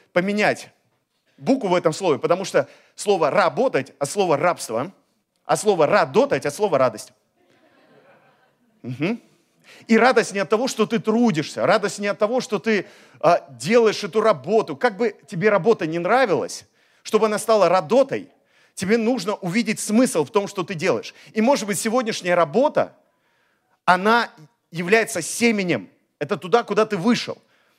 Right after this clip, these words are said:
Но ты не трудишься над этим полем, поэтому ты завис на этом поле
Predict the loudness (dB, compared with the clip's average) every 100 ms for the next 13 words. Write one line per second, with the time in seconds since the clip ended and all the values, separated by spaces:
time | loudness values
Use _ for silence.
0 | -8 0 2 2 0 -2 -2 -2 0 0
1 | -2 -4 -2 2 2 4 2 2 -6 -6
2 | 0 2 2 -4 -6 -8 -2 0 0 -2
3 | 0 0 0